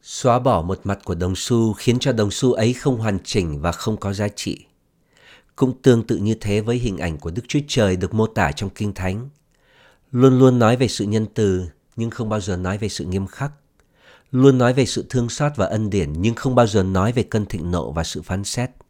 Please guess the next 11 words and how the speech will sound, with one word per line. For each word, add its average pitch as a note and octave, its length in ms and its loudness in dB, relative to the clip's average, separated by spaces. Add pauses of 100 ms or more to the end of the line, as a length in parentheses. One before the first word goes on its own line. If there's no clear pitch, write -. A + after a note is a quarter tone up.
(580)
Đây A2+ 440 2
chính A#2+ 280 -2
là A2+ 80 -2
việc E2 240 -4
bỏ D#2+ 220 0
đi G2 180 0
một F2 180 -4
mặt E2 220 -6
của D#2+ 100 -8
đồng D#2+ 200 -4
xu G2+ 400 -2